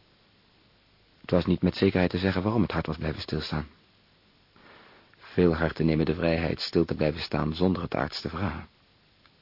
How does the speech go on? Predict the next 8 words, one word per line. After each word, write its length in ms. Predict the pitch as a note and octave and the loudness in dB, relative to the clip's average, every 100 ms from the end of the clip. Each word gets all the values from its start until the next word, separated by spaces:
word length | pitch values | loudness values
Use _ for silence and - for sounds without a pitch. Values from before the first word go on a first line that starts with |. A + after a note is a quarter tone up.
| _ _ _ _ _ _ _ _ _ _ _ _ _ _ - | _ _ _ _ _ _ _ _ _ _ _ _ _ _ -10
Snel 340 | - B2+ B2+ | 0 2 2
schreef 220 | - A#2+ | 0 -2
ik 60 | - | -2
het 100 | F2+ | -4
adres 280 | - G2 - | -2 -4 -4
op 60 | |
mijn 120 | F#2+ | -6
bloknoot. 440 | F2+ - - - | -6 -6 -8 -10